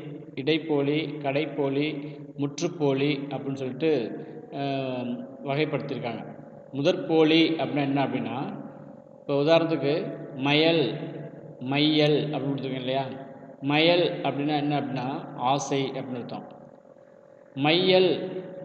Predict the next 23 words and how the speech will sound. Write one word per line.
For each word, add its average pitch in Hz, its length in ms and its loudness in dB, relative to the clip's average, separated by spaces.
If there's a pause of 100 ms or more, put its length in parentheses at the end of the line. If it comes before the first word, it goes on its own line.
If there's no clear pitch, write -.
(100)
என்றாலும் 147 560 4 (380)
ஆசை 147 360 0 (320)
அப்படின்னு 127 240 -6
அர்த்தம். 104 300 -10 (460)
சரிங்களா? 131 360 -2 (380)
மையல், 156 540 4 (380)
மயல் 143 440 4 (100)
அப்படிங்கிறது. 127 460 -6 (320)
இப்போ 147 500 2
இந்த 143 200 0
மா 151 240 2 (260)
அப்படிங்கிற 143 520 0
முதல் 147 220 2
எழுத்துக்கு 147 580 2
பதிலாக 131 560 2
இங்கே 135 300 -2 (600)
மை 147 240 2 (120)
அப்படிங்கிற 135 400 -4
எழுத்து 127 220 -4
வந்திருக்கு. 117 340 -6 (1300)
அப்போ 165 300 4
ஒரு 143 220 4
சொல்லில் 175 520 2